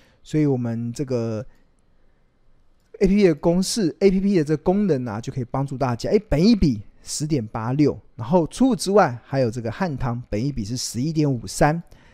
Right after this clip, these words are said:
然后这个盛辉十，本益比是十一点五八。啊，盛辉今天也涨了五，五趴左右，哦，它已经两百块了，对。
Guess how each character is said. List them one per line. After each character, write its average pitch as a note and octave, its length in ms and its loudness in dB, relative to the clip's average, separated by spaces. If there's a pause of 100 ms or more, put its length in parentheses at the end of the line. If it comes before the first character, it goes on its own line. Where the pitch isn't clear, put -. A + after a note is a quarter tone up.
(120)
然 A2 120 -6
后 B2+ 80 -2
这 D3 120 -10
个 C#3+ 100 0
盛 A#3+ 320 6
辉 G3+ 320 8
十， - 420 -10
本 B2+ 140 0
益 D#3+ 80 2
比 C3 140 -4
是 A#2+ 100 -6
十 B2+ 240 -4
一 C3 100 -2
点 C3+ 220 -2
五 G#2 240 -6
八。 D3+ 260 0 (460)
啊， A#2 120 -8
盛 D3 180 -2
辉 C#3+ 160 2
今 D3+ 260 -4
天 C#3+ 320 0
也 B2+ 140 0
涨 G#2 280 -6
了 G#2+ 360 -4
五， A2 160 -10 (220)
五 A2+ 140 -6
趴 C3 280 -2
左 F#2+ 240 -10
右， G#2+ 180 -6 (180)
哦， C#3 120 -4
它 C#3+ 120 -2
已 - 20 4
经 F3+ 100 0
两 E3+ 220 0
百 C3+ 200 -2
块 - 360 0
了， F#2+ 180 -10
对。 G#2+ 160 -8